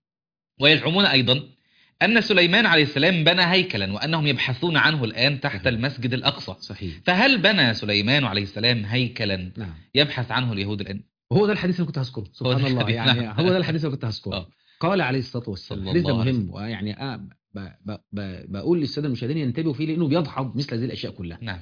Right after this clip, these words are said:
Speaker 2: وبيورز لنا كيف كان، آه، أنبياء الله الكرام.
Speaker 1: مم.
Speaker 2: قال عليه الصلاة والسلام: "لما
Speaker 1: صلى الله
Speaker 2: بنى
Speaker 1: عليه وسلم.
Speaker 2: سليمان المسجد الأقصى".
Speaker 1: مم.
Speaker 2: لما بنى سليمان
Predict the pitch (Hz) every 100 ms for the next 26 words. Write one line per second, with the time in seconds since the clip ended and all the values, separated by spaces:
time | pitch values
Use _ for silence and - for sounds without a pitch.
0 | - _ _ 120 120 185 247 147 202 202
1 | 208 214 170 190 196 156 - 120 110 107
2 | - 123 127 170 131 139 - 95 82 -
3 | _ 110 98 - _ _ 156 180 139 143
4 | 143 - 139 143 107 156 143 120 110 139
5 | 127 - 107 107 107 127 139 - 104 113
6 | 120 98 87 - - - - _ _ _
7 | _ _ _ - 117 95 90 101 127 123
8 | 104 90 85 117 113 98 - 123 120 107
9 | 117 131 143